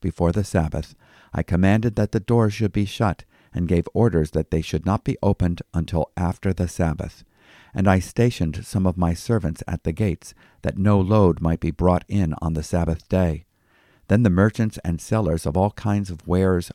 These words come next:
lodged outside Jerusalem once or twice. But I warned them, and said to them, "Why do you lodge outside the wall? If you do so again,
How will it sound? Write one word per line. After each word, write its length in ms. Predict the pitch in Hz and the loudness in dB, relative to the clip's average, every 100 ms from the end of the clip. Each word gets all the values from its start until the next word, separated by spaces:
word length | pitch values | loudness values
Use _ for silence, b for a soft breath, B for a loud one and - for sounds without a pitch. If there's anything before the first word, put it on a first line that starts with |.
| - | -6
lodged 480 | 85 92 92 - - | 0 0 0 -4 -2
outside 540 | 87 82 - 107 98 | -2 -2 -2 -2 -2
Jerusalem 580 | - 87 110 78 80 80 | -2 0 -2 -2 -4 -4
once 300 | - 87 82 | -2 -2 0
or 140 | 82 85 | -2 -4
twice. 500 | 104 101 82 - - _ _ - | -2 -2 -2 -8 -20 _ _ -8
But 180 | 85 78 | -4 -2
I 120 | 78 | -2
warned 360 | 78 101 135 85 | 2 2 2 0
them, 280 | 76 67 - _ _ | -4 -4 -16 _ _
and 180 | - 80 | -4 -4
said 240 | - 120 117 | 0 0 0
to 80 | 80 | -2
them, 280 | 71 69 - _ _ _ _ | -2 -4 -14 _ _ _ _
"Why 300 | - 82 95 | -6 -2 0
do 100 | 120 | 2
you 100 | 131 | 0
lodge 360 | 98 87 90 - - | 2 2 2 0 -2
outside 500 | 90 - 92 90 92 | -2 -2 -2 0 0
the 80 | |
wall? 420 | 95 117 90 69 - _ _ _ | 0 2 2 0 -8 _ _ _
If 200 | 104 135 | -2 0
you 120 | 113 110 | 0 2
do 200 | 117 113 | 2 2
so 240 | 113 101 | 2 2
again, 440 | 92 107 104 78 | 2 0 0 -2